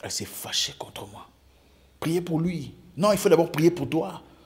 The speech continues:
C'est toi qui as un problème. Comment ? Moi, je dis, oh, mais, mais, mais tu viens de me parler. Elle m'a crié dessus. C'était ma grande cousine, beaucoup plus âgée que moi. Vous savez comment ça fait. <laughs> En réalité, elle ne voulait l'opinion de personne. Elle voulait simplement parler, se plaindre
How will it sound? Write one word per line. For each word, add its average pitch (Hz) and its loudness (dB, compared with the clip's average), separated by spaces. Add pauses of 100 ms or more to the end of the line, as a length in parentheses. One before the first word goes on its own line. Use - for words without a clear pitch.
C'est 147 -6
toi 202 4
qui 214 4
as 196 8
un 185 2
problème. 170 2
Comment ? 190 -2 (300)
Moi, 120 -8
je 120 -6
dis, 117 -2
oh, 101 -4
mais, 139 0
mais, 196 2
mais 214 2
tu 226 -2
viens 247 2
de 220 0
me 180 4
parler. 160 2
Elle 143 4
m'a 175 -4
crié 175 -2
dessus. 156 -4
C'était 123 -4
ma 120 0
grande 98 -6
cousine, 101 -10 (640)
beaucoup 113 -4
plus 113 -2
âgée 104 -2
que 92 -10
moi. 101 -4
Vous 120 -8
savez 101 -6
comment 95 -6
ça 95 -8
fait. - -8 (100)
<laughs> - -12
En 135 4
réalité, 185 10
elle 190 8
ne 147 8
voulait 131 6
l'opinion 113 6
de 98 2
personne. 90 -6 (580)
Elle 90 -4
voulait 107 2
simplement 104 2
parler, 101 -2
se 98 -2
plaindre 101 -4